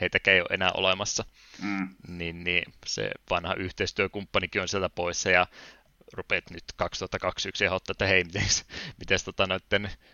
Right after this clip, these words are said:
Speaker 1: rytmipelien kanssa, että haluaisitteko te tehdä meille ohjaimia tätä varten, niin mä vähän epäilen, että ei taida olla maailmassa yhtään tekijää, joka suostuisi niitä heille tekemään. Niin se on vähän ongelma nyt sen kanssa, että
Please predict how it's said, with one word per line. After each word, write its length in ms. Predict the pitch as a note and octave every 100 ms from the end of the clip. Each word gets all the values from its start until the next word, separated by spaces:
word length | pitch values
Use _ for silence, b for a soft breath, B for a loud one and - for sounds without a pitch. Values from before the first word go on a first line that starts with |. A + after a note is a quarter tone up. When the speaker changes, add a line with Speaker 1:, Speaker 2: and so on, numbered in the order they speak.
| b
Speaker 1:
rytmipelien 640 | - G2 G2 - F#2 F2 E2+
kanssa, 240 | F2+ F2
että 160 | - F2
haluaisitteko 480 | F2+ F2+ - -
te 60 | F2+ -
tehdä 240 | F2+ F#2
meille 260 | F2+ F2+ F2+
ohjaimia 500 | F#2+ F2 F#2 F2+ F2
tätä 300 | F#2 F#2+ F2
varten, 380 | F2+ F#2+ F#2
niin 140 | F#2 F2+ _ - - -
mä 20 | F2
vähän 140 | E2+
epäilen, 420 | F2 - F2+ F#2+ G#2
että 180 | -
ei 60 | -
taida 280 | - - -
olla 260 | F#2+ G#2 - -
maailmassa 440 | - F#2 F#2+ F2+ F2+
yhtään 400 | F#2 - G2 F2+
tekijää, 300 | F#2+ G#2+ F#2+
joka 180 | F#2+
suostuisi 440 | G#2+ F#2+ F#2 G#2 G2+
niitä 160 | F#2+
heille 240 | F#2 F2+ F#2
tekemään. 440 | - F#2 - G2+ G2+ - B B B B B B B B -
Niin 80 | -
se 100 | F#2
on 60 | G#2
vähän 180 | A2 G#2+
ongelma 340 | G2+ F#2+ F#2+
nyt 140 | F#2
sen 180 | - F2+
kanssa, 300 | F2 F2+ -
että 220 | - F#2